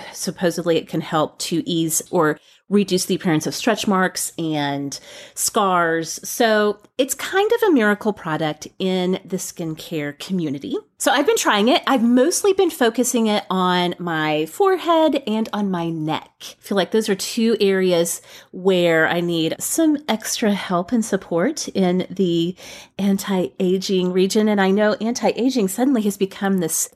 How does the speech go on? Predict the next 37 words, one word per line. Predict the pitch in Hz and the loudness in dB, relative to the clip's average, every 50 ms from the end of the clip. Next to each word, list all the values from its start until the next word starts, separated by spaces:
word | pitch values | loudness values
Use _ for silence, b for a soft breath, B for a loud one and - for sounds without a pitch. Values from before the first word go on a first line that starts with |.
| _ - | _ 0
almost, | 226 240 254 247 226 - | 2 2 2 2 2 0
like, | 196 160 - | -2 -2 -2
feminist | - - - 208 226 254 262 277 269 262 - - | -6 -4 -2 2 4 4 4 4 2 0 -2 -2
issue. | 254 277 262 - - 277 269 262 226 | -2 -2 0 0 2 4 4 4 4
There's | 190 156 - - | 2 0 -2 -6
pushback, | - - 247 254 254 - - 269 262 247 247 240 240 226 226 233 - | -8 0 0 0 0 0 0 2 2 4 4 4 2 2 0 -2 -6
like, | 180 147 - | -6 -6 -6
this, | - - 170 180 - - - | -6 -10 -8 -8 -10 -10 -8
let's | 156 175 180 - - - | -8 -8 -6 -6 -8 -6
just | 196 185 - - 190 | -6 -6 -4 -2 -4
agree | 160 156 139 _ - - 196 226 226 233 | -4 -4 -8 _ -6 -2 0 2 2 2
that | 226 208 165 - | 2 2 0 2
women | 190 214 220 220 214 | 2 2 2 0 0
can | 202 - 202 175 - | -2 -2 -4 -4 0
age | - 196 208 202 - - | 0 0 0 0 -2 -4
gracefully, | 185 185 285 277 - - 285 302 | -4 -2 -2 -2 -2 0 0 2
which | 277 226 170 - - | 4 2 2 0 -2
I | - 165 170 160 | -2 0 0 0
totally | 165 180 180 170 175 185 190 190 185 185 175 | -2 0 0 2 2 4 2 2 2 0 -2
believe | - 180 160 156 151 160 165 - | -2 -4 -4 -2 -4 -4 -2 -2
in. | 208 220 294 403 494 494 494 | 0 0 0 0 -2 -4 -4
I | 403 185 - - - | -2 -2 -2 -2 -4
also | 285 269 - - 359 | -4 -2 0 -2 -2
think | 349 - 381 381 - | 0 0 -2 -2 0
we | 370 339 | -2 -4
should | - - 302 - | -2 -2 -2 -2
all | - 247 262 269 269 277 269 - _ _ | 0 2 2 2 2 0 -4 -10 _ _
do | 196 - 226 226 220 | -2 0 0 2 2
what | 220 196 - - | 2 2 0 0
makes | 196 190 185 - 185 | -2 -2 0 -2 -4
us | 175 - | -4 0
happy | - 185 180 - 190 175 | -2 -2 -2 0 -2 0
when | 170 175 170 | 0 0 -2
it | - - | -2 -4
comes | - - 151 160 - - | -6 -6 -6 -4 -6 -8
to | - - 165 151 - - | -4 -2 -2 -2 -2 -4
our | - 131 131 139 185 | -4 -4 -2 -2 -4